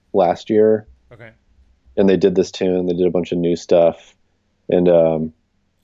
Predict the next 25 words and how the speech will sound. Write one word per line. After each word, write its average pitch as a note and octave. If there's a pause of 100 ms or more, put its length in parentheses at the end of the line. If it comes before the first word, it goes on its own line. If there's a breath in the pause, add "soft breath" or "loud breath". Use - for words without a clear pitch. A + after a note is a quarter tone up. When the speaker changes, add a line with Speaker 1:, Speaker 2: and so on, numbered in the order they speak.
(400)
Speaker 1:
I've G#2
been G#2
such A2
a F#2
huge F#2
fan F2
for F2
so F2
long. E2
It E2+
was E2+
a D#2+ (640)
very A2+
rewarding, E2+ (160)
very, F#2
uh, D#2+ (220)
very, F2 (420)
dare G2
I F#2
say, F#2
emotional E2 (340 loud breath)
<laughs> -
musical F2
experience. E2+ (1160)
Um, E2